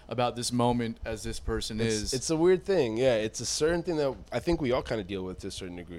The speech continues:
Speaker 2: It's
Speaker 1: Well, we
Speaker 2: like
Speaker 1: get, we get so jaded by the business side of it, you know,
Speaker 2: Yeah.
Speaker 1: like, dealing with, with, with the, the bullshit of, like, making sure you're hitting your numbers. Like, I know when I get up on stage, I've got everything on my mind about that one show except actually playing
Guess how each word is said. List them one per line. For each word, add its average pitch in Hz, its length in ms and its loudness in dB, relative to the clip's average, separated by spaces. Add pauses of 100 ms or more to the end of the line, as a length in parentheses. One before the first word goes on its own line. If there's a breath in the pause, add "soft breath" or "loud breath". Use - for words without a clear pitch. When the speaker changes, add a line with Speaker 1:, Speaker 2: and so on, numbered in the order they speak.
Speaker 2:
It's 85 160 -8
Speaker 1:
Well, 135 80 0
we 156 120 4
Speaker 2:
like 170 100 4
Speaker 1:
get, - 120 -18
we 139 80 0
get 160 140 4
so 147 260 6
jaded 123 400 4
by 113 80 2
the 110 80 4
business 110 400 -4
side 104 300 -4
of 98 120 -8
it, 104 60 -2
you 120 60 2
know, 117 220 2
Speaker 2:
Yeah. 104 40 2
Speaker 1:
like, 107 180 -2
dealing 120 320 0
with, 117 280 -4
with, 117 180 -2 (180)
with 117 200 -4 (100)
the, 127 160 -12
the 113 80 -6
bullshit 117 500 -4
of, 107 140 -8
like, 107 320 -4 (300 loud breath)
making 135 160 4
sure 135 160 2
you're 127 80 4
hitting 131 200 2
your 120 120 0
numbers. 123 400 0
Like, 117 120 2
I 123 100 4
know 147 200 6
when 120 220 4
I 131 80 4
get 127 120 4
up 120 120 2
on 110 120 0
stage, 110 460 -2 (260 loud breath)
I've 117 200 0
got 127 260 6
everything 127 420 2
on 120 100 2
my 117 120 2
mind 113 480 2
about 117 300 4
that 117 180 4
one 120 220 4
show 120 260 6
except 113 240 2
actually 113 300 -2
playing 110 560 -2